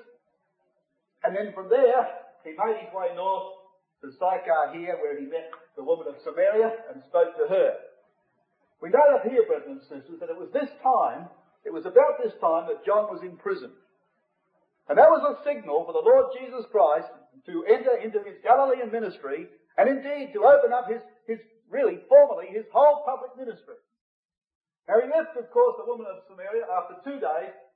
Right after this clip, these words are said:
and he came up to Cana of Galilee up here, where he healed the nobleman's son at Cana. We're gonna speak about that tonight. And then from there,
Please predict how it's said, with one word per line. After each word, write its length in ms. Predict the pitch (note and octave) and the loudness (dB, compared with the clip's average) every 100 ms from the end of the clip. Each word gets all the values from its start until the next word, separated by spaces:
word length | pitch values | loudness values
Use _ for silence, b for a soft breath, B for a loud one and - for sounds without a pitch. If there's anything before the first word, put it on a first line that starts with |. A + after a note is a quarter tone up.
| _ | _
and 80 | E3 | -20
he 80 | F#3 A3+ | -16 -6
came 240 | C#4+ C4 | -4 -4
up 160 | A#3+ F#4 | -8 -14
to 80 | - | -16
Cana 320 | A#3 A#3+ G#3+ F#3+ | -12 -12 -12 -16
of 80 | |
Galilee 400 | F#3+ F3 F#3 A#3 | -14 -12 -6 -4
up 240 | G#3 - D#3+ | -4 -6 -10
here, 240 | D3+ E3 - _ _ | -10 -10 -10 _ _
where 400 | D3+ F#3 F3+ F3 - - E3 | -8 -2 -2 -4 -10 -20 -20
he 160 | D#3+ | -8
healed 320 | F#3 A3 A3 F3 | 0 0 0 -4
the 80 | |
nobleman's 480 | E3 F3 D#3+ D#3+ D#3+ - | -4 -4 -6 -16 -14 -8
son 160 | E3+ C3+ | -6 -6
at 160 | - | -12
Cana. 400 | - F#3 C3 F#2+ | -8 -8 -8 -14
We're 160 | C3 D#3 | -16 -14
gonna 160 | D3+ - _ _ - | -16 -20 _ _ -14
speak 240 | B3 F3 | -12 -12
about 160 | - - | -12 -14
that 240 | D3 - | -16 -14
tonight. 400 | E3 D3+ G#2+ - _ _ _ _ _ _ _ _ _ - | -6 -4 -4 -8 _ _ _ _ _ _ _ _ _ -10
And 160 | - | -6
then 160 | E3 - A#3 | -6 -2 2
from 240 | C4 A3+ | 2 0
there, 400 | F3+ E3+ F#3+ | -4 -6 -6